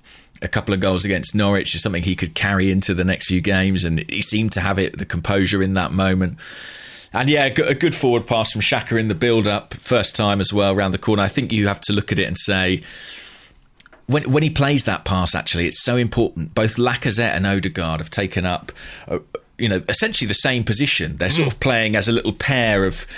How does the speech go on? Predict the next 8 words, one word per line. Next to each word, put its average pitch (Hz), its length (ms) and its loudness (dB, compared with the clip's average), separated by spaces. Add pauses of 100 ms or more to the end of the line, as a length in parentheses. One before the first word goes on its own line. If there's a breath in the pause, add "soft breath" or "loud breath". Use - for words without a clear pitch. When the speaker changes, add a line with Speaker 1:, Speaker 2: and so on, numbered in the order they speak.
(200 loud breath)
Speaker 1:
number 107 320 0
tens 92 520 -2
directly 110 380 0
in 101 80 0
front 131 280 -2
of 101 100 -2
him. 85 180 0
And 85 200 -2